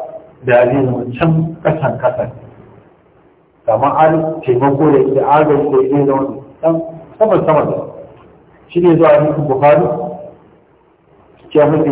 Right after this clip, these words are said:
sauƙin yan wuta azaba shi ne wanda za a yi masa takalmi na wuta, za a sa masa takalmi na wuta, don kwakwalwarsa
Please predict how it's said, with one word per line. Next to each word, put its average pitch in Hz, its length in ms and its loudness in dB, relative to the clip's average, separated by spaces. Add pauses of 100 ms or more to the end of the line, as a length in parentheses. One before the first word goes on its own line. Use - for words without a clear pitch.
sauƙin 156 360 0
yan 160 140 -2
wuta 165 240 0
azaba 170 380 4 (480)
shi - 160 -8
ne 151 80 0
wanda 139 260 0
za 147 200 6 (100)
a 151 100 0
yi 135 120 -2
masa 131 360 -4
takalmi 120 560 -2
na 151 120 -2
wuta, 170 360 2
za 156 120 2
a 127 140 0
sa 143 120 4
masa 139 220 -2
takalmi 127 480 -2
na 160 80 -2
wuta, 175 320 -2 (1000)
don 139 200 4
kwakwalwarsa 156 880 2